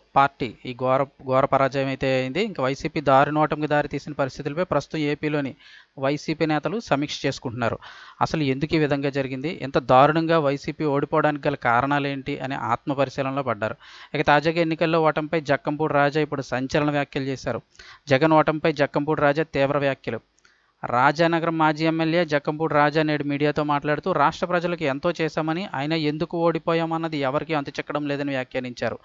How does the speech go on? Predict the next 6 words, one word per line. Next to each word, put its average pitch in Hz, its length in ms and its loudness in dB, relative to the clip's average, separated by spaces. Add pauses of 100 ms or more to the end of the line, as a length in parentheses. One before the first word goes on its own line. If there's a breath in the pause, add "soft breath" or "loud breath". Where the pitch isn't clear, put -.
(380 loud breath)
తమ 143 140 4
నాయకుడు 170 400 6
వైఎస్ 165 400 2
చుట్టూ 180 200 -2
పనికిమాలిన 165 600 2
అధికారులు, 156 500 2